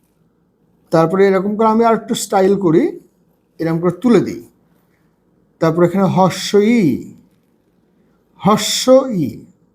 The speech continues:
হর্ষ মানে ছোট, হর্ষ ই, দীর্ঘ ই, দীর্ঘ ই, দীর্ঘ মানে বড়,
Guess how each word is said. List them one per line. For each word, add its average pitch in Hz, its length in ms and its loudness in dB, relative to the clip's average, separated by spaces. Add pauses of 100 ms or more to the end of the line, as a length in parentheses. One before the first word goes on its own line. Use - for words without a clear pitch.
(220)
হর্ষ 190 280 -4
মানে 214 280 4
ছোট, 123 240 -6 (1400)
হর্ষ 175 320 0
ই, 233 160 2 (360)
দীর্ঘ 247 360 4
ই, 131 160 -4 (260)
দীর্ঘ 190 520 0 (280)
ই, 180 140 2 (720)
দীর্ঘ 196 340 2
মানে 233 220 2
বড়, 151 260 0